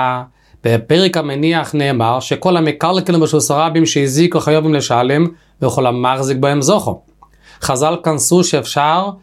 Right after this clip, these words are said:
לזכות בפירות האלו. ממילא, בהמה שאכלה את הפירות, פטורה. ושמואל דאמר חייב כסובר, כדעת רבי שמואל, שבור ברשותו פוטר. אז זה לא בור. הבהמה שאכלה זאת חייבת, כי הרי ברשות הוא הניח כאן את הפירות.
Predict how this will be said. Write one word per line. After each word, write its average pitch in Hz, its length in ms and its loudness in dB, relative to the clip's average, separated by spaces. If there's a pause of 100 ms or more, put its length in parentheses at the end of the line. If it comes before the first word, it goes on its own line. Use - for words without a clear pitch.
(180)
לזכות 139 540 0
בפירות 151 420 -2
האלו. 208 360 0 (600)
ממילא, 139 560 4
בהמה 127 340 0
שאכלה 143 340 -2
את 143 100 -4
הפירות, 147 580 -2 (140)
פטורה. 185 340 2 (720)
ושמואל 160 380 2
דאמר 131 280 0
חייב 160 420 0
כסובר, 143 720 0 (300)
כדעת 139 380 0
רבי 156 220 0
שמואל, 196 340 0 (380)
שבור 160 460 0
ברשותו 147 560 0 (140)
פוטר. 208 280 -2 (420)
אז 123 120 0
זה 120 100 2
לא 131 160 2
בור. 180 400 -2 (400)
הבהמה 156 420 0
שאכלה 123 480 -2
זאת 127 180 -4
חייבת, 214 480 0
כי - 140 -6
הרי 139 120 0
ברשות 160 480 2
הוא 156 80 4
הניח 196 280 4
כאן 170 120 2
את 165 80 -2
הפירות. 117 440 -4